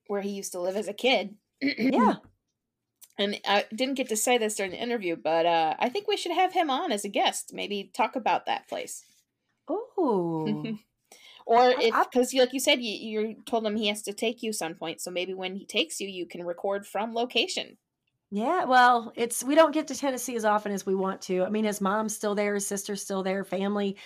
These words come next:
Speaker 2: but, you know, we both have crazy lives, but I could probably talk him into, it'll probably be short because,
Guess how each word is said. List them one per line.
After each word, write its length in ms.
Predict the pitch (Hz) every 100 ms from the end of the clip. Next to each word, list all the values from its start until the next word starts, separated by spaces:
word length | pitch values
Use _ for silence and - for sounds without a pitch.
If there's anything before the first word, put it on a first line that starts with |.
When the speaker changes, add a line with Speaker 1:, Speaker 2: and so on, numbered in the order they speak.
| - _
Speaker 2:
but, 300 | 190 175 - _ _ -
you 140 | 220
know, 140 | 160
we 80 | 175
both 200 | 175 180
have 140 | 185 165
crazy 360 | 202 185 190
lives, 340 | 180 185 202 196
but 160 | 180 - - - -
I 80 | 539
could 100 | 539
probably 240 | 415 220
talk 260 | 214 196 190
him 80 |
into, 240 | 180 175 156 - - -
it'll 140 | 320
probably 340 | 302 262 208
be 40 | 202
short 480 | - 240 226 202 202
because, 680 | 190 196 180 175 - -